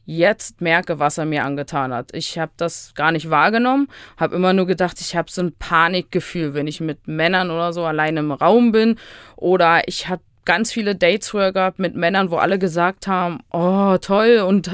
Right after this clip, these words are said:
und war, und es war nie was, weil ich nie so dieses Gefühl hatte, zu einem Mann mich hingezogen zu fühlen. Ich hatte das Gefühl, ich brauch jemanden. Und, ähm, ja,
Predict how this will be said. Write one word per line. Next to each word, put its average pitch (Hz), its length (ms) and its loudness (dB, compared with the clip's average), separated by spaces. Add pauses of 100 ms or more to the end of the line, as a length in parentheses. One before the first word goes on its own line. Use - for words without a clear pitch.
und 180 220 -2
war, 202 260 4 (240)
und 160 80 -6
es 147 160 -8
war 143 140 2
nie 202 160 0
was, 160 180 0
weil 165 140 -4
ich 170 120 -8
nie 190 280 0
so 196 140 -4
dieses 175 320 -10
Gefühl 208 600 0
hatte, 202 380 -2 (400)
zu - 160 -2
einem 170 160 2
Mann 170 260 2
mich 202 160 -2
hingezogen 190 560 0
zu 180 140 -4
fühlen. 165 420 -4
Ich - 160 -8
hatte 175 380 -4
das - 240 -6
Gefühl, 180 260 -8
ich - 100 -12
brauch 175 300 -2
jemanden. 269 580 -2 (840)
Und, 175 580 2
ähm, 160 640 0 (180)
ja, 147 260 2